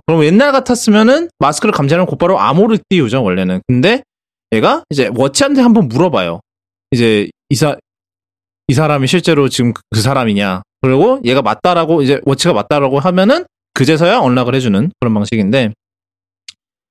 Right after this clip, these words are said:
이게 약간 맥에서 이제 앱, 그 워-, 워치가 이제 잠금 해제되는 방식이랑 좀 비슷한 그런 게 있고 저, 저는 지금 이게 베타라서 그렇다고 생각을 해요. 근데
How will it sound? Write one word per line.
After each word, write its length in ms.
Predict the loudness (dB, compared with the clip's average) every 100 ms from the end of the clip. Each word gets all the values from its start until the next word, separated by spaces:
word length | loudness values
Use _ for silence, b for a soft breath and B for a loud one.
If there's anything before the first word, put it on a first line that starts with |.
| _ _
이게 220 | 0 2 0
약간 540 | 0 0 2 0 0
맥에서 680 | 0 0 0 0 0 2 2
이제 720 | 2 2 2 2 2 0 -2 -4
앱, 100 | -6 -6 _ _
그 320 | -2 0 0 0
워-, 120 | -2 -2 -2
워치가 720 | -4 -2 -2 0 2 0 -2
이제 120 | -4
잠금 300 | -4 -2 0
해제되는 380 | 0 0 0 0
방식이랑 380 | -2 -2 -2 -4
좀 40 | -8 _
비슷한 360 | -8 -6 -6 -8 _
그런 220 | -4 -4 -2
게 120 | -4
있고 340 | -4 -4 -4 -6 _ _ _ _ _ _ _ -4
저, 280 | 0 0 -2 _ _ _ _
저는 800 | -2 0 2 2 2 4 4 2
지금 260 | 0 0 0
이게 260 | 0 -2 -6 _ -4
베타라서 500 | 0 0 0 0 -2
그렇다고 400 | -2 -2 -2 -2
생각을 340 | 0 0 0 0
해요. 240 | 0 0
근데 360 | 0 2 2